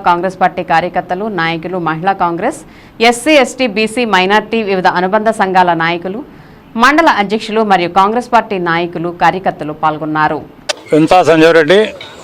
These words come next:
Speaker 2: రాష్ట్ర కాంగ్రెస్ పార్టీ జనరల్ సెక్రటరీగా ఉన్నాను. నన్ను ఏలూరు జిల్లాకి ఇన్ఛార్జిగా వేశారు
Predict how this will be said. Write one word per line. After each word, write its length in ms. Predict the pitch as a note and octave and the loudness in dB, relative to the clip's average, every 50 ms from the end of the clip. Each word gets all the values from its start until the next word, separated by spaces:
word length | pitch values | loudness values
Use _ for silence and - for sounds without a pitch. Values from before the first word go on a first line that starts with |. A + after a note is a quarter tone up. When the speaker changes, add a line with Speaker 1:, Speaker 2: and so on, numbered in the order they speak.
| - E3 D3 | 0 2 4
Speaker 2:
రాష్ట్ర 280 | D3+ E3 G#3 A3 F#3+ C#3 D#3 | 4 4 4 4 2 4 4
కాంగ్రెస్ 320 | D#3+ E3 E3 E3+ D#3 A#2 - | 4 4 4 4 4 4 4
పార్టీ 220 | D#3 C#3 B2+ C#3+ D3+ C3+ | 2 4 4 2 2 4
జనరల్ 240 | D3 D3 D#3 D3 B2+ | 4 4 4 4 2
సెక్రటరీగా 420 | D#3+ D3+ - D3+ C3 D3+ D3+ C#3+ C#3 C#3 | 2 2 2 2 4 4 4 4 4 4
ఉన్నాను. 260 | C#3 C#3 C3+ C#3 F3 G#3+ A3 - - - - - - - D3+ C#3 | 4 2 2 2 0 -2 -4 -10 -18 -20 -20 -16 -8 -2 2 2
నన్ను 240 | D#3 E3 F3 G3 - A2+ - - - - - - - - - - - - D#3+ | 2 4 4 4 4 2 -2 -10 -16 -20 -18 -18 -16 -16 -16 -6 0 2 4
ఏలూరు 240 | D#3+ F#3 G3+ F#3+ D#3+ D#3+ | 6 6 4 4 4 4
జిల్లాకి 300 | E3+ E3+ F3 E3+ C#3+ D#3 D#3+ | 6 6 6 4 4 4 4
ఇన్ఛార్జిగా 420 | D3+ D3+ E3+ E3+ C#3+ D3+ D#3 D#3+ D#3 | 4 4 4 2 4 4 4 4 4
వేశారు 220 | C#3 - D#3 D3 | 4 4 4 4